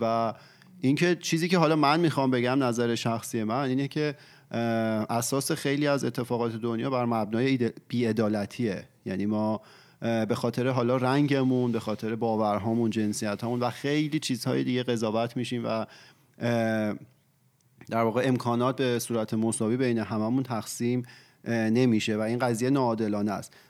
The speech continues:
و اگه این قابلیت رو در نظر نگیریم و انتظار داشته باشیم که همه چیز عادلانه و منصفانه باشه، خیلی، اه، ساده انگارانه است، خیلی به مشکل خواهیم خورد.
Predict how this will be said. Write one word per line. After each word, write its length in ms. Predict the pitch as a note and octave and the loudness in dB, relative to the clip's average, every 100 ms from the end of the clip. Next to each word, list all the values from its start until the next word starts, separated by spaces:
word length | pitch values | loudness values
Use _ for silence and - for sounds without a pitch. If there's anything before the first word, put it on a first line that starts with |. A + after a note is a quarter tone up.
| - | -2
و 120 | C3 | 2
اگه 200 | C3+ D3 | 4 4
این 120 | D#3+ E3 | 4 4
قابلیت 580 | C#3+ C3 C3 B2+ B2 | 4 4 2 0 0
رو 60 | B2 | -2
در 220 | A#2 A#2 | 0 0
نظر 440 | A#2+ A#2 A2 A#2 A#2 | 0 0 0 0 0
نگیریم 760 | A#2 A2+ A#2 A2+ A2 A2+ C3 | 0 0 0 0 0 0 0
و 200 | A#2 G#2+ - | 0 -2 -4
انتظار 460 | G#2+ G#2+ G#2+ B2 B2 | -6 -6 -2 0 2
داشته 280 | A2+ - | 0 -2
باشیم 260 | A2 A2 A2 | -4 -4 -6
که 100 | A2 | -6
همه 240 | G#2 G#2 | -6 -6
چیز 200 | G2+ G#2+ | -6 -6
عادلانه 460 | G#2+ G#2+ G#2 G2+ G#2 | -4 -4 -4 -4 -4
و 40 | |
منصفانه 560 | G#2 G#2 - G2+ G#2+ G#2 | -6 -8 -10 -8 -6 -4
باشه، 460 | G2 G2+ - C#3 D#3+ - - - _ | -2 -2 -2 -4 -4 -12 -20 -20 _
خیلی، 460 | - D3 F#3 F#3 - | -2 0 0 -2 -4
اه، 380 | B2 B2 A#2 G#2+ | -2 0 0 -2
ساده 440 | - A2+ A#2 A2+ A2+ | 0 2 2 2 2
انگارانه 540 | A2+ A2 A2 G#2+ G#2+ | 2 2 2 2 2
است، 420 | A#2 F#2 - - | 2 0 -6 -10
خیلی 280 | - A2+ A#2 | -6 -2 0
به 100 | A#2+ | 0
مشکل 340 | A2 G#2 - A2+ | 0 -2 -4 -4
خواهیم 280 | G#2+ F#2 | -4 -4
خورد. 260 | F#2 - | -6 -10